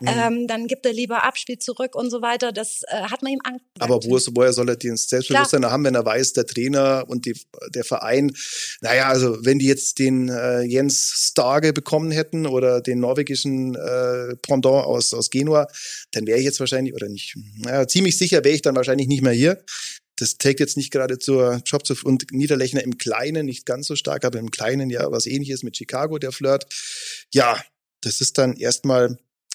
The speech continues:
Speaker 1: ein bisschen schwierig alles. Ja, ähm, wir müssen noch die Geschichte mit den Trainern ansprechen. Die war ein bisschen verwirrend. Also Markus Weinzierl war, das war klar, das Einzige, <laughs> was wirklich klar war. Zu Hause.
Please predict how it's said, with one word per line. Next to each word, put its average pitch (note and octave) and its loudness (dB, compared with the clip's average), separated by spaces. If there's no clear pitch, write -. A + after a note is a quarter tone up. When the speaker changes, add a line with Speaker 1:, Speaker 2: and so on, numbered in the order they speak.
Speaker 1:
ein - -20
bisschen B2 -6
schwierig A#2 -4
alles. F#2 -4
Ja, B2 6
ähm, D#3 8
wir D3+ 4
müssen F3 4
noch D#3 4
die C3+ 4
Geschichte D3+ 0
mit C3+ -2
den B2 -6
Trainern D#3 4
ansprechen. A#2 2
Die A#2+ 0
war C3 4
ein D3 2
bisschen D#3+ 0
verwirrend. D3+ 2
Also D3 6
Markus C#3+ 4
Weinzierl F3+ 4
war, C3+ 4
das - -2
war A#2 4
klar, C#3 2
das - -2
Einzige, - 0
<laughs> - -
was C#3 0
wirklich C#3+ 0
klar E3 4
war. G3 4
Zu A#2+ 2
Hause. F3+ 6